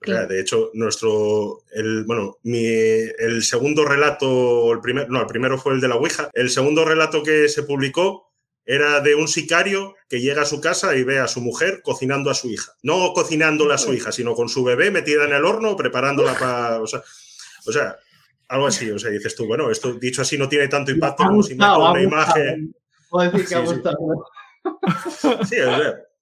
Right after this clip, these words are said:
Speaker 1: era así, o sea, cosas así. Dices tú, esto si le metemos cuatro dibujitos aquí que se vayan moviendo, pues como que, que queda mejor, ¿no? Pues, y eso hicimos,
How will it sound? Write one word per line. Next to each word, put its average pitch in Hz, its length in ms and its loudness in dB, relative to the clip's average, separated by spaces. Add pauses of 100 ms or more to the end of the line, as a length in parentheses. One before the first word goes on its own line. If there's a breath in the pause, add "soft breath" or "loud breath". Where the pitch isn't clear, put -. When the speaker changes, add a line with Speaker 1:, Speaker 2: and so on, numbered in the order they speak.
(380)
Speaker 1:
era 123 180 -2
así, 117 280 -4
o 101 100 -2
sea, 104 200 -8
cosas 120 260 -2
así. 117 140 -2
Dices 107 360 -6
tú, 117 140 -2
esto 135 200 -2
si 139 100 -2
le 131 120 0
metemos 151 600 0
cuatro 151 300 0
dibujitos 147 500 -2
aquí 147 240 -4
que 151 100 -4
se 143 140 -2
vayan 147 260 0
moviendo, 170 520 -2
pues 127 340 -2
como 120 300 -4
que, 110 760 -2
que 110 140 -10
queda 175 160 0
mejor, 120 320 -2
¿no? 156 160 -6
Pues, - 340 -12
y 160 120 -6
eso 123 160 -4
hicimos, 117 440 -6